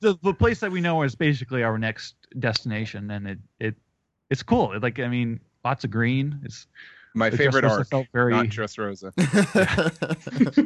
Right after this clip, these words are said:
Speaker 1: <laughs> Dressrosa felt very yellow, so now we're getting, uh, an arc that feels very green, uh, coming up.
Speaker 2: Yeah, um, and since you're just mentioning colors, I just wanted to say, when, uh, volume eighty-one, I think is the latest volume ca-,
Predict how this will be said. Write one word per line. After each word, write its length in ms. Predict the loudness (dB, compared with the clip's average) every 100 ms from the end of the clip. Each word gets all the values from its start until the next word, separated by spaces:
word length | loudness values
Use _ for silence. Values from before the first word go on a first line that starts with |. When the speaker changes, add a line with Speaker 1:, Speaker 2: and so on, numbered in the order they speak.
| 4
Speaker 1:
<laughs> 1120 | 0 2 -2 -2 -4 -4 -8 -12 -20 _ -2
Dressrosa 400 | 0 2 2 2
felt 200 | 4 4
very 220 | 4 4
yellow, 320 | 4 4 4
so 140 | 2 -2
now 140 | -2
we're 100 | -2
getting, 280 | -4 -6 -2
uh, 240 | -2 -2 -4
an 120 | -4
arc 180 | -2 -2
that 140 | -2 -2
feels 220 | -4 -2
very 200 | 0 0
green, 580 | -2 0 2 2 0 -4 _ -4
uh, 320 | 0 0 -2 -6 -14 -6
coming 240 | 0 2
up. 160 | 2 -2 _ -20 -20 -6
Speaker 2:
Yeah, 180 | 2 2
um, 460 | 6 4 4 -4 -10 _ _ _ -4
and 600 | -2 -2 -6 -8 -8 -8
since 240 | -6 -4
you're 160 | -2 -2 -4
just 260 | -4 -4 -2
mentioning 360 | -2 0 -2
colors, 440 | 0 2 2 2 0
I 120 | -2
just 140 | 0
wanted 160 | 0 -2
to 60 | 0
say, 260 | 2 2 -2 -20 -20 -20 _
when, 460 | 0 4 6 4 4 _ _ -4
uh, 180 | -2 0
volume 380 | 2 4 4 4
eighty-one, 440 | 2 2 2 0
I 40 | -2
think 160 | -4
is 60 | -6
the 40 |
latest 200 | -6 -6
volume 260 | -4 -6 -6
ca-, 120 | -12